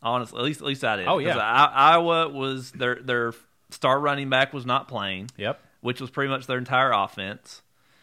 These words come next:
Speaker 1: So you feel like, "Okay, we're, we're, we're, we're in good shape." And then just a few hours before the game, word starts to trickle out like,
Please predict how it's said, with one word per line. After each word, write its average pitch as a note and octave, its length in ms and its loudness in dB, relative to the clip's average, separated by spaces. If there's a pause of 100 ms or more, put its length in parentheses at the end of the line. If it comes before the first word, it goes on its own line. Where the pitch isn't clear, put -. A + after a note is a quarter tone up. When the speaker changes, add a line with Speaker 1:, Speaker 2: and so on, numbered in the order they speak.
(240)
Speaker 1:
So C#3+ 140 2
you D#3 100 2
feel E3 120 -2
like, D3+ 140 0
"Okay, C#3+ 320 0 (360)
we're, F3 280 -4
we're, G3+ 240 -4 (120)
we're, F#3 180 -6 (680)
we're B3+ 160 -2
in D4 80 -8
good A3 160 -4
shape." - 380 -4 (240)
And F#3 180 2
then B3 140 2
just A3+ 180 -2
a D#3 80 -2
few C4 340 -2
hours A3 500 4
before F#3+ 340 -4
the E3+ 80 -2
game, D3+ 640 -2
word E3 360 0
starts D#3+ 300 -2
to D#3 60 -12
trickle E3+ 360 0
out D3 340 6
like, A2+ 240 2